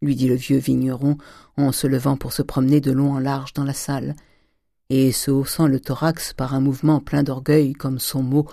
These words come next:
partout ». Par la porte du couloir qui allait à la cuisine, il vit alors la grande Nanon assise à son feu, ayant une lumière et se préparant à filer là, pour ne pas se mêler à la fête. « Nanon »,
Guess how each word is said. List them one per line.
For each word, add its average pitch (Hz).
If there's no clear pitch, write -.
partout ». -
Par 131
la 135
porte 220
du 170
couloir 185
qui -
allait 160
à 156
la 147
cuisine, 196
il 175
vit 220
alors 220
la 185
grande 202
Nanon 175
assise 175
à 156
son 151
feu, 220
ayant 175
une 160
lumière 135
et 175
se -
préparant 147
à 143
filer 131
là, 131
pour 143
ne 127
pas 131
se -
mêler 127
à 123
la 123
fête. « -
Nanon », 196